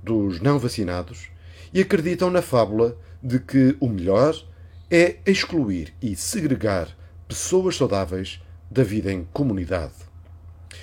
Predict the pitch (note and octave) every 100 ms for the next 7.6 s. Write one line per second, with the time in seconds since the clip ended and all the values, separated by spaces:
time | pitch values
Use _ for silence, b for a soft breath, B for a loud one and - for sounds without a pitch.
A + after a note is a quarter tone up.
0 | B B B B B E3+ D3+ G3 F#3+ -
1 | F3 D#3+ - C3+ B2 D3 D#3 - - G2+
2 | A2+ E2+ E2 C2+ - - b b b b
3 | C3+ C#3+ C#3 B2+ - - - - - C#3+
4 | D#3 G3+ F#3+ - F3 D#3+ - A2+ A2+ G#2
5 | F#2+ - E3+ E3 - G2 D3+ D3+ A2 -
6 | - A#2 F#2+ D2+ - - b b b -
7 | C#3+ E3 E3+ C#3 G2